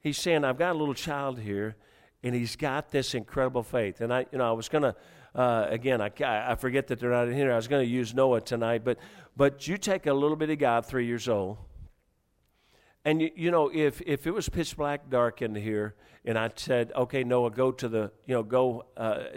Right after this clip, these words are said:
to the back of the building or go to my office," he may be, he may be scared to go back there. But if I say, "Noah, walk with me and hold my hand,"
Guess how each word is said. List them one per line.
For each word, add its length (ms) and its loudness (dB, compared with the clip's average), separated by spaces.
to 120 -2
the 100 -2
back 240 0
of 40 -2
the 60 0
building 280 -2
or 100 -2
go 160 2
to 80 -2
my 120 -2
office," 520 -2
he 140 2
may 160 4
be, 280 -2
he 120 -4
may 140 0
be 140 -4
scared 340 -4
to 60 -10
go 180 -2
back 280 -6
there. 200 -14
But 80 -2
if 120 0
I 120 4
say, 220 0
"Noah, 340 4
walk 460 -4
with 260 -2
me 300 0
and 100 -2
hold 240 0
my 180 -4
hand," 540 -4